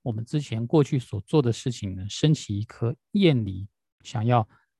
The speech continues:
不再做的这样的一颗心。那这样的一个，呃，过患是怎么样做成的呢？我们做过去所造的这个罪业是怎么造成的呢？在之前呢，我们讲到说，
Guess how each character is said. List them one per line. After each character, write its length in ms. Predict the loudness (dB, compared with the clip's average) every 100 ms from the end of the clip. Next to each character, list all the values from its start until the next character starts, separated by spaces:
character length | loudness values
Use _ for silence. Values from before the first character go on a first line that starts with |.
| _
不 120 | 0
再 200 | 4 4
做 240 | 4 4 4
的 120 | 2
这 120 | -4
样 140 | -8 -8
的 60 |
一 100 | -10
颗 240 | -10 -6 -6
心。 360 | -6 -6 -6 -10 _ _ _ _ _ _ _ _ _ _ 6
那 160 | 6
这 100 | 8
样 140 | 8 8
的 100 | 6
一 80 |
个， 260 | 6 6 6 4 2
呃， 380 | 4 6 4
过 240 | 6 6 8
患 180 | 6 4
是 160 | 2
怎 140 | -4 -2
么 80 |
样 160 | 0 0
做 200 | 0 0
成 240 | 0 -8 -8
的 100 | -6
呢？ 220 | -6 -6 _ _ -6
我 120 | -2
们 180 | -2 2
做 220 | 2 2
过 200 | 2 2
去 140 | 2
所 160 | -2 -4
造 220 | -2 -2
的 200 | -2 -6 _
这 120 | -8
个 120 | -8 -2
罪 200 | 0 2
业 120 | 0
是 120 | -2
怎 140 | -8
么 120 | -6 -2
造 180 | -2 -2
成 220 | -4 -6
的 80 | -4
呢？ 220 | -4 -6 _ _ _
在 360 | 2 4 4 2 -2 _ _
之 160 | -2 -2
前 260 | 0 0
呢， 120 | 0
我 120 | -2 -2
们 160 | -2
讲 220 | -2 -4 2
到 220 | 2 2
说， 320 | 0 0